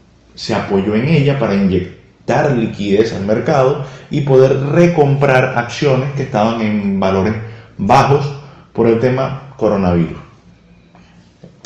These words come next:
Tema coronavirus, que ya todos con el capítulo anterior del cisne negro saben a qué nos referimos con, cuan-, cuando hablamos de un cisne negro. Ahora,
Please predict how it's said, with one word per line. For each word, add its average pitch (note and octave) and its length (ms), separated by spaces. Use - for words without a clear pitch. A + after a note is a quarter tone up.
Tema F2+ 280
coronavirus, A#2 680
que A2+ 100
ya G2 300
todos B2 580
con A2+ 200
el G#2+ 100
capítulo G#2 460
anterior A#2+ 520
del F2 140
cisne G#2 400
negro B2+ 400
saben A#2+ 400
a A2 100
qué G#2+ 140
nos G#2+ 160
referimos G#2 560
con, F#2+ 360
cuan-, F2+ 220
cuando F#2 240
hablamos F2+ 360
de F#2 40
un F2 100
cisne F#2 300
negro. A1+ 300
Ahora, G#2+ 320